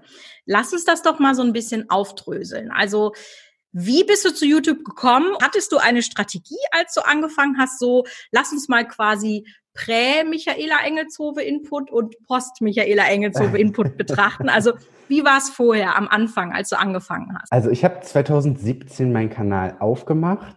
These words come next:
Speaker 2: um bei anderen YouTubern kommentieren
Speaker 1: Ah,
Speaker 2: zu können.
Speaker 1: spannend.
Speaker 2: Also man hat ja mit dem Google-Konto dann gleich irgendwie auch einen Kanal,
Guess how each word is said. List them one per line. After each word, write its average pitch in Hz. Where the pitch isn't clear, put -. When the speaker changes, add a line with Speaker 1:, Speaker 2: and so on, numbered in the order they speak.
Speaker 2:
um 139
bei -
anderen 139
YouTubern 107
kommentieren 110
Speaker 1:
Ah, -
Speaker 2:
zu -
können. -
Speaker 1:
spannend. -
Speaker 2:
Also 107
man 104
hat 113
ja 127
mit 110
dem 107
Google-Konto 127
dann 107
gleich 104
irgendwie 104
auch 95
einen 98
Kanal, 113